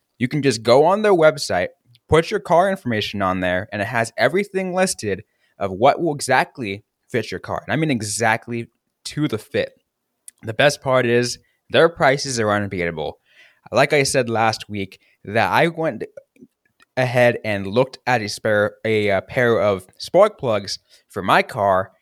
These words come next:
and I probably saved about fifty percent of what I would have paid if I went to one of those chain stores in, in my area. So you can go ahead and do that too, guys. Go ahead and go to rock auto dot com right now and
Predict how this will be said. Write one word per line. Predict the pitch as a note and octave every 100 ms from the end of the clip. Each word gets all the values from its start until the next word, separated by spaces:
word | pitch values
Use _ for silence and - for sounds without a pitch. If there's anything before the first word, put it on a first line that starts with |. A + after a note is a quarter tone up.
| _ _
and | A2 G#2 E2
I | C3
probably | E3 F#3 E3+
saved | D3 - B2 A2+
about | G#2+ A2 -
fifty | _ - G3 - G#3
percent | G3+ F#3+ - D3+
of | -
what | B2+ B2
I |
would | A2 B2+ D3+
have | C#3
paid | A#2 G2 -
if | A#2
I | A2+
went | A2 A#2 -
to | -
one | G#2+ G#2+
of | G#2
those | G2+
chain | - - D3+ D#3
stores | - G#2+ F#2 F2+ F2+ - _ _ _ _ _
in, | B2+ A2+ G#2+ G2+ A2+
in | A#2
my | A2 G#2 G2+
area. | G#2 F#2 E2 D2+ _ _ _ _
So | - A#2+ A2
you | A#2+
can | A3+ A#3+
go | F#3+
ahead | D#3+ D#3
and | C3+
do | B2+ A#2+
that | G#2 -
too, | F#2 F2
guys. | E2+ E2+ - - _
Go | - D#3+
ahead | G3 D#3+ C3+
and | A2+ G2+ G#2 _
go | - A#2+
to |
rock | G2 G#2 C#3+
auto | E3+ D#3+
dot | B2 C#3 C3+
com | A#2 F2+ F2+
right | B2+ D3
now | A2 G2 - _ _ _
and | A2+ G2+ F#2+ F2+